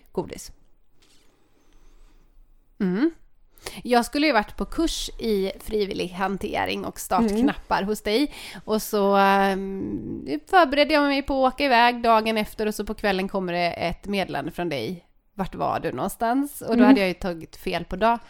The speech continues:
Speaker 1: Typiskt.
Speaker 2: Väldigt typiskt. Men nu förstår jag, eh, det mer. Jag har lyssnat på en del poddar och hört, det finns ju, finns ju många som pratar om det här. Men
Speaker 1: Ja.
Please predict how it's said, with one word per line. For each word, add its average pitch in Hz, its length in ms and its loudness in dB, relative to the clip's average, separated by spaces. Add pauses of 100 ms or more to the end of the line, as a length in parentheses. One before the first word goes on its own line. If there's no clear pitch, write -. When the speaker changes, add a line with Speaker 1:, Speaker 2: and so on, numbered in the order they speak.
(520)
Speaker 1:
Typiskt. 196 640 -4 (260)
Speaker 2:
Väldigt 302 500 4
typiskt. 208 400 0
Men 285 180 8
nu 370 240 8
förstår 277 460 2
jag, 196 540 6
eh, 98 420 -4 (240)
det 208 180 0
mer. 240 280 4
Jag 208 140 2
har 285 120 6
lyssnat 226 320 0
på 190 80 -4
en 185 80 -2
del 175 160 -4
poddar 180 440 -4
och 165 120 -4
hört, 175 300 -4 (160)
det 185 120 -6
finns 190 320 -6
ju, 175 320 -4
finns 196 200 -4
ju 214 40 0
många 214 280 2
som 214 140 -4
pratar 247 340 2
om 277 140 4
det 240 60 2
här. 190 260 0
Men 240 360 0
Speaker 1:
Ja. 196 160 0